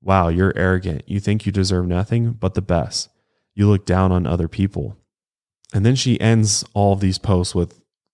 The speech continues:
"God, I hate you so much." So obviously,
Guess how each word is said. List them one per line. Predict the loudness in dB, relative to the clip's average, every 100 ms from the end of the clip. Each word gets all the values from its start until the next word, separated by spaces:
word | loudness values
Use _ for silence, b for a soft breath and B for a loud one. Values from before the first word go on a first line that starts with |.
| _ _ _
"God, | -4 -2 -2 -6
I | -8
hate | -6 -4 -4
you | -4
so | -6 -6
much." | -6 -6 -8 -12 -20 _ _ _ _ _ _ _ _ _ _ _ -4
So | 0
obviously, | 2 2 4 2 2 0 0 -2